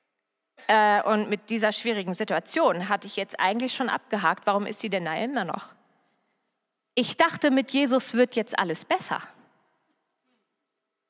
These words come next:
Ich gehöre doch jetzt zu Lö-, Jesus. Ich bin doch einer von seinen Leuten. Das stand jetzt nicht im Vertrag.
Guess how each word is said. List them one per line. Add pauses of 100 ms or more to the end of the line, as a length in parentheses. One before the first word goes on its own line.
(540)
Ich
gehöre
doch
jetzt
zu
Lö-,
Jesus.
Ich
bin
doch
einer
von
seinen
Leuten. (1800)
Das
stand
jetzt
nicht
im
Vertrag.